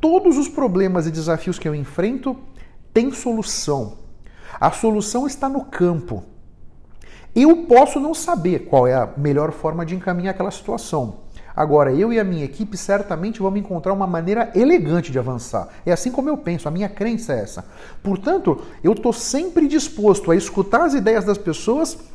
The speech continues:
não acreditar no óbvio e, com certeza, eu não sei tudo, né?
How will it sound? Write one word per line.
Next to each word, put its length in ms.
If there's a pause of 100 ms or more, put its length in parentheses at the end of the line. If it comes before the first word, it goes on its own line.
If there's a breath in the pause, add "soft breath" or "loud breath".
(120)
não 380
acreditar 540
no 120
óbvio 540 (340 loud breath)
e, 400
com 220
certeza, 680
eu 160
não 180
sei 220
tudo, 380
né? 140